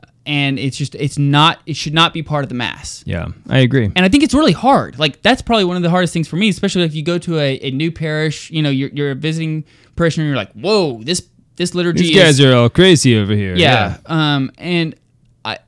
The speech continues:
Speaker 1: a-, as much as I understand and I have sympathy for, for that, uh, situation, we have to remember that we're, uh, you know, this is the holy sacrifice of the Mass, and we're all in this
Speaker 2: Right,
Speaker 1: together.
Speaker 2: yeah.
Speaker 1: Um, and this has been said throughout all of,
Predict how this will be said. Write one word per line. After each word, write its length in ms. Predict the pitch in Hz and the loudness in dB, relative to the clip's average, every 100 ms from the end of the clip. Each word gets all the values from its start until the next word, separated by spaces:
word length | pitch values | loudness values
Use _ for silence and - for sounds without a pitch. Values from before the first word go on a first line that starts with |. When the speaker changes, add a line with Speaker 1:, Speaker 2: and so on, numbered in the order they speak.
| - _ _ _ - | -20 _ _ _ -10
Speaker 1:
a-, 200 | 147 - | -8 -2
as 140 | 160 | 0
much 320 | 160 170 196 | 2 2 2
as 60 | 180 | -2
I 120 | 160 | -2
understand 640 | 156 151 - 208 156 117 | 0 -2 -2 -2 -2 -2
and 140 | 113 131 | -2 0
I 120 | 131 | 0
have 220 | 139 139 | 0 -2
sympathy 520 | - - 202 - 165 | -2 -2 -4 -4 -6
for, 640 | 151 165 165 160 147 139 139 _ _ _ _ | -4 -2 0 2 2 -2 -6 _ _ _ _
for 240 | 190 190 | 4 4
that, 360 | 123 101 - - _ | 4 0 -2 -8 _
uh, 420 | - 139 127 123 | -4 0 0 -2
situation, 840 | 135 165 - 143 147 143 120 87 135 _ _ _ _ _ _ _ _ _ _ | -4 -4 -2 -2 0 -2 -6 -10 -14 _ _ _ _ _ _ _ _ _ _
we 140 | 151 139 | -4 0
have 260 | 165 160 | 0 0
to 80 | 165 | -2
remember 320 | 156 156 147 | -4 -2 -2
that 120 | 127 117 | -4 -6
we're, 200 | 139 - | -6 -8
uh, 200 | 50 - - - | -10 -14 -16 -8
you 100 | 143 | -6
know, 100 | 120 | -4
this 220 | 127 147 | -4 -4
is 100 | 143 - | -4 -8
the 100 | 131 | -10
holy 240 | 117 160 147 | -2 0 0
sacrifice 500 | 156 135 - 135 123 | -4 -8 -8 -8 -6
of 60 | |
the 60 | 131 | -4
Mass, 220 | 127 120 | -4 -6
and 100 | 120 | -8
we're 60 | - | -4
all 240 | 135 135 | 0 0
in 220 | 123 139 | 0 -2
this 180 | 120 113 - | -4 -6 -4
Speaker 2:
Right, 160 | 104 87 | 0 0
Speaker 1:
together. 180 | 69 - | -4 -8
Speaker 2:
yeah. 180 | 90 82 - _ _ _ _ _ | -6 -6 -10 _ _ _ _ _
Speaker 1:
Um, 320 | 135 127 120 - | -6 -4 -4 -2
and 140 | 147 | -2
this 140 | 156 151 | 0 -2
has 60 | |
been 140 | 156 151 | -2 -2
said 300 | 196 180 165 | 0 0 0
throughout 260 | 175 160 | 0 0
all 220 | 165 175 | 2 2
of, 200 | 175 160 | 2 -2